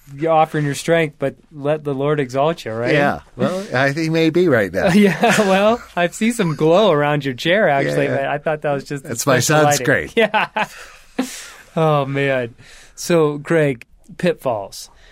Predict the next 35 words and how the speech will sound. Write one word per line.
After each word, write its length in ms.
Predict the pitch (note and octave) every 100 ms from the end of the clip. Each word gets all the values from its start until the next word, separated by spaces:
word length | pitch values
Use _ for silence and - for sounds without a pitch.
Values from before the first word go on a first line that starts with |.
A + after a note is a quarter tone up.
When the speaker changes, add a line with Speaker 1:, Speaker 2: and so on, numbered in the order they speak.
| _
Speaker 1:
What 200 | G#3+ G#3+
would 160 | B3+ F#3
you 80 | D#3
say 680 | - D#3+ C#3+ C3+ A#2 A#2 A#2 _ _ _ _ _ _ _ _
to 100 | -
a 40 | D#3+
young 300 | D3+ D3 D3
man 300 | C#3 C#3 C3
if 160 | -
you 80 | B2+
had 200 | D3 F#3+
to 60 | F3
just 260 | D3 C#3
name 640 | D3 C#3+ D3 C#3+ B2+ A#2 C3 - -
one 680 | B3 B2+ C3 C3+ C#3+ D3+ D3
or 240 | D3+ C3 C3
more 300 | C3+ C3 B2+
pitfalls 920 | - - D3 - C3+ A2+ A2 A2+ -
that 280 | C3+ B2 A#2
are 480 | C#3 A#2+ A2+ A#2+ - _ _ _ _ _
the 100 | C3+ C3
ways 420 | C3 C#3 D3 C#3+
that 180 | C#3+ B2+
seem 420 | - C3+ B2+ A#2+
right 360 | C3 C3 C3 -
to 220 | C#3+ D3
a 40 |
man 600 | D3 A2+ G2+ G#2 G#2+ A2+ - _ _ C3+
and 240 | A#2+ A#2
in 160 | A#2 A#2+
the 200 | C3 B2
end 260 | A2 A2
lead 220 | G#2+ A2 -
to 100 | A#2+
death 360 | D#3 C#3+ -